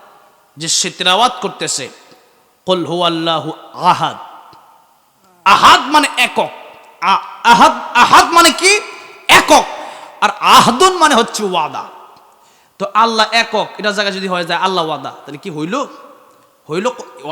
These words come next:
অর্থটা হইল? আপনার নাম মনে করেন রুবেল, আপনারা যদি আমি মনে করেন য-, যদি বলি পুবেল, তাহলে এটা কি আপনি রাগ করবেন না? আপনার নাম রুবেল, আপনি যদি কই রুবেল্লা,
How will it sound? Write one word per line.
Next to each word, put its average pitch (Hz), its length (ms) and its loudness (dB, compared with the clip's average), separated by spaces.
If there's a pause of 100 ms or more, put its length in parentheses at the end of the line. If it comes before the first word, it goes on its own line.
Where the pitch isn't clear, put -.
(100)
অর্থটা 160 340 -6
হইল? 220 340 -2 (960)
আপনার 285 360 2
নাম 285 240 0
মনে 269 180 -2
করেন 254 300 -6
রুবেল, 208 500 0 (880)
আপনারা 254 380 0
যদি 247 200 -2
আমি 240 180 0
মনে 240 220 -2
করেন 226 360 -4
য-, 180 320 -6
যদি 214 220 -4
বলি 196 440 -4 (160)
পুবেল, 214 400 0
তাহলে - 1160 -20
এটা 151 160 -12
কি 185 160 -8
আপনি 175 180 -8
রাগ 180 180 -4
করবেন 190 240 -6
না? 214 260 -6 (640)
আপনার 233 220 -2
নাম 233 200 0
রুবেল, 220 220 0
আপনি 220 200 -2
যদি 202 80 -8
কই 247 180 -2
রুবেল্লা, 208 540 -2